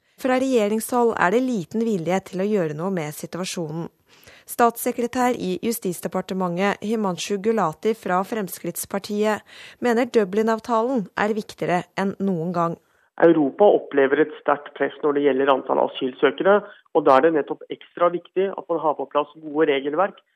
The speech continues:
Speaker 2: slik som Dublin-regelverket, som gir klare retningslinjer for hvordan søknader skal behandles. Og Dublin-regelverket sier at det er det landet man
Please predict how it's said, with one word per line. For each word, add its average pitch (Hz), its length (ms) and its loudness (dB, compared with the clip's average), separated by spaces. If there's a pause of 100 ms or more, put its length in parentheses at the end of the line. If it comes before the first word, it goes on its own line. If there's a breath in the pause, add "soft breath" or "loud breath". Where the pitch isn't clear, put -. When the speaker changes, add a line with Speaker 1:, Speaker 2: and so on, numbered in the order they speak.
(140)
Speaker 2:
slik - 140 -6
som 160 180 -2
Dublin-regelverket, 147 920 0 (300 soft breath)
som 165 140 -6
gir 156 160 -4
klare 143 400 4
retningslinjer 135 640 -4
for 147 80 -2
hvordan 143 320 0
søknader 143 440 -4
skal 127 240 -8
behandles. 143 440 -2 (480 loud breath)
Og 165 80 0
Dublin-regelverket 170 800 2
sier 185 360 -2
at 170 120 -6
det 170 80 2
er 156 80 4
det 165 160 4
landet 143 240 0
man 165 160 -2